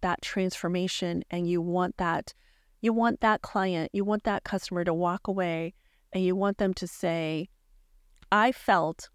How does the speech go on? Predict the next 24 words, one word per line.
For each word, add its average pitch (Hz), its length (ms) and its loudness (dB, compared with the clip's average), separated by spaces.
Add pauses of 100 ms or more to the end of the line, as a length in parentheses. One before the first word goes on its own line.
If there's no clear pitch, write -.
(160)
like 165 300 2
they 190 280 2
delivered 185 760 0 (380)
directly 196 640 2
to - 240 -4
me. 165 480 -2
They're 170 180 2
speaking 254 680 0
to - 160 0
me. 226 460 2 (500)
They 180 420 2
are 170 380 0
delivering 214 640 2
value 226 400 4
directly 208 480 0
to - 180 -6
me." 196 360 -2 (280)
You 277 340 2 (100)
are, 190 480 2 (420)
not 233 260 4
only 226 440 2
are 180 80 2
you 180 160 0
creating 180 600 -2